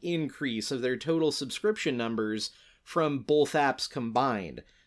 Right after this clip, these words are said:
So the combined, uh, seventy-six and twenty-four, twenty-five, it's,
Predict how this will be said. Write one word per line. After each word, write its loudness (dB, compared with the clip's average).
So 4
the 4
combined, 0
uh, 2
seventy-six 2
and -2
twenty-four, -2
twenty-five, -2
it's, -4